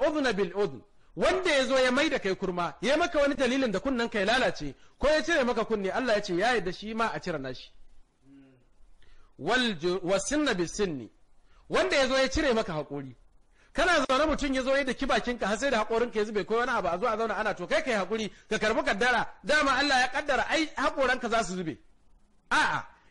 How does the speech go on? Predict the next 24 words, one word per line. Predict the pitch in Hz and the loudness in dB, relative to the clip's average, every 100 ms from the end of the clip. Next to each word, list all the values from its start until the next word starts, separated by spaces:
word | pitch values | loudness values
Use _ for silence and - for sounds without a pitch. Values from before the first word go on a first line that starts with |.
| - | -6
in | 196 | -6
ji | 180 | -4
Allah | - 285 247 | -2 0 0
to | 202 180 | 0 -2
ya | 202 269 | 2 0
kaddara | 277 277 226 - | 2 0 2 4
shi | 226 | 4
ma | 226 254 | 2 0
a | 175 | -2
zubar | 160 226 233 | -2 0 0
da | 208 | 2
na | 214 | 2
wannan | 214 170 202 | 2 2 -2
da | 180 | 0
ya | 160 | 0
zo | 160 | 0
ya | |
zub | 156 156 | -4 -6
da | 139 | -8
naka. | 120 113 - - _ _ _ - _ _ _ _ _ _ _ _ _ _ _ _ - - | -10 -12 -18 -20 _ _ _ -20 _ _ _ _ _ _ _ _ _ _ _ _ -20 -4
Wa | 196 | -2
sinna | 196 320 339 302 | 0 2 2 2
bi | 247 | 2
sinni | - 294 247 156 | 0 2 2 -2